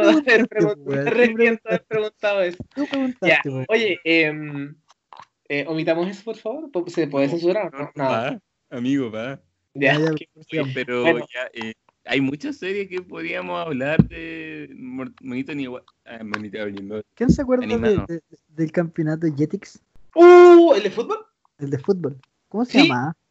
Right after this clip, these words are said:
Speaker 2: Copa Jetix.
Speaker 1: Copa Jetix.
Speaker 3: Copa Jetix con Kiki Wolf.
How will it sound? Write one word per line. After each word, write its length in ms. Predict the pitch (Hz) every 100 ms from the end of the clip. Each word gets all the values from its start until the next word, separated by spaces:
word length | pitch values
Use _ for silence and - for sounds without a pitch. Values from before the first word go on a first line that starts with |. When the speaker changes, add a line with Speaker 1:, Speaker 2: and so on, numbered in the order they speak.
| _ - - _ _ _
Speaker 2:
Copa 240 | 180 185
Jetix. 480 | 220 247 156 - - _ _ _
Speaker 1:
Copa 260 | 180 170 170
Jetix. 240 | 143 135
Speaker 3:
Copa 380 | 156 180 190 196 170 -
Jetix 420 | 190 214 190 147
con 220 | 147 135
Kiki 320 | - 190 214
Wolf. 600 | 175 139 160 214 147 -